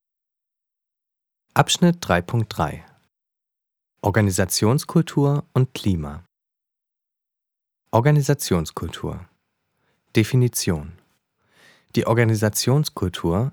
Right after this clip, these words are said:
ist das von den Mitgliedern einer Organisation geteilte System von Werten und Normen,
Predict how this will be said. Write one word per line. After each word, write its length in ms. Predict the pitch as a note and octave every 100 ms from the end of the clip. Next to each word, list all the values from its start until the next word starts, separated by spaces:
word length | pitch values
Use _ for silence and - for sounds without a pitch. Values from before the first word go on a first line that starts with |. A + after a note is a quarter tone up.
| _
ist 200 | - G2+ G#2+
das 100 | -
von 160 | G#2+
den 140 | F#2+ F#2
Mitgliedern 500 | A#2+ - D3 C3+ A2+
einer 280 | G2+ G#2+
Organisation 880 | G2 G2+ F#2 F2 F2 - F#2 E2 A#2
geteilte 520 | C#3 A2 - F#2+ G2+ G2
System 520 | F#2 - - G2+ C#3+
von 340 | - G#2 F2+
Werten 460 | F2 E2 A#2 - -
und 240 | - F#2
Normen, 600 | F#2 E2 D#2+ A2 C#3 D#3+